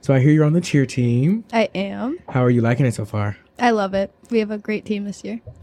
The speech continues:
Speaker 1: That's good. What is your favorite part about being a cheerleader?
Speaker 2: Um, probably, like, the team aspect of it, just having, like, all those girls just be, like,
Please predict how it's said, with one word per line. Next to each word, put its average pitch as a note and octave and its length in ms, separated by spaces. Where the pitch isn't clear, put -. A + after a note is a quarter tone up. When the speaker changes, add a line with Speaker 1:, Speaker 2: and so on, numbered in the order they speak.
Speaker 1:
That's G2+ 320
good. A#2 420
What D3+ 100
is G3 100
your G3+ 100
favorite G3 260
part G3 120
about E3 160
being A2+ 200
a G#2+ 40
cheerleader? G2 460
Speaker 2:
Um, D4+ 680
probably, F4 300
like, G4+ 160
the C4 100
team A3 400
aspect G#3+ 600
of A3 140
it, A3 160
just A3+ 220
having, G#3 320
like, G#3 340
all G#3+ 220
those G#3+ 180
girls G#3 460
just G#3 180
be, G#3 240
like, G3 140